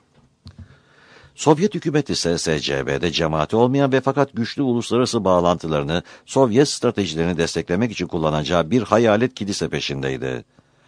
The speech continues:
Rus Ortodoks Kilisesi'ni hayalet kiliseye dönüştürmenin en emin yollarından birisi ise ekümenizm hareketine destek vermek.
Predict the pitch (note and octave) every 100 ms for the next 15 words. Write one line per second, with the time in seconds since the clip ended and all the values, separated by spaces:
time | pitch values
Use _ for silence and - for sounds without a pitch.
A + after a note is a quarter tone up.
0 | - - _ G#2 G3 - - C#3 - D3
1 | D#3 - E2+ C2+ D#2 - C#2 E2+ F2+ G2
2 | G2+ F2+ B2 - D2+ - C#2+ D2+ D2+ -
3 | D2+ D2 D#2 - D3+ A2+ E2 D#2 D#2+ D#2
4 | D2+ D2 D2 D2 C#2+ G#2+ A#2 - C3 B2
5 | - _ - - - C#3+ B2 B2+ D#3 G2
6 | D#2+ D#2 D#2+ D2+ F#2+ D#2 D#2+ - D#2+ C2
7 | C2+ B1+ B1+